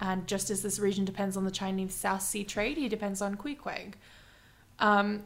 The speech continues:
Stubb represents the American West, and his power derives from his subordination of the Native American Indian Tashtigo.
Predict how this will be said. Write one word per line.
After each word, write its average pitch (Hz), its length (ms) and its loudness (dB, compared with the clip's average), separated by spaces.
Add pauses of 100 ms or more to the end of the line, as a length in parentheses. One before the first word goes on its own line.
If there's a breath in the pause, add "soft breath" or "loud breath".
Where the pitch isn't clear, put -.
Stubb 247 560 6
represents 202 500 2
the 202 100 0
American 202 420 0
West, 185 480 -6
and 196 140 0
his 233 120 -2
power 196 280 0
derives 185 420 -2
from 196 140 -2
his 190 200 0
subordination 185 680 -2
of 180 100 -4
the 190 120 -2
Native 180 220 -6
American 175 420 -8
Indian 196 340 0
Tashtigo. 208 680 -6